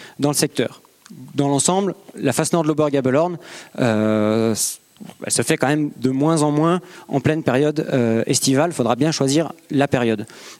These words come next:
Et puis ici, bon, vous avez un extrait de la carte correspondant. Alors, s'il fallait faire un bilan de cette première partie,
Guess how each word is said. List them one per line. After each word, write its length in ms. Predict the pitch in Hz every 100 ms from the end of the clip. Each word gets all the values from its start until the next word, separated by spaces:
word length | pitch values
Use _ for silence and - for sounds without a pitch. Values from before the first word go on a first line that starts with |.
| -
Et 80 |
puis 100 | 117
ici, 240 | 123 - 156
bon, 160 | 139
vous 220 | 110 120 117
avez 140 | 123
un 120 | 131
extrait 320 | 120 - -
de 60 | 143
la 80 | 113
carte 380 | 143 - - - -
correspondant. 480 | 113 117 117 98 - - _ _ _ _ _ _ _ - - - - - - - _ _ _ -
Alors, 220 | 143 143 -
s'il 200 | - 233
fallait 300 | 226 220 220
faire 260 | - 226
un 140 | 180 170
bilan 420 | 156 196 208 226 - - - - - -
de 140 | 151
cette 200 | 151 175
première 320 | - 190 185
partie, 440 | - 160 - 214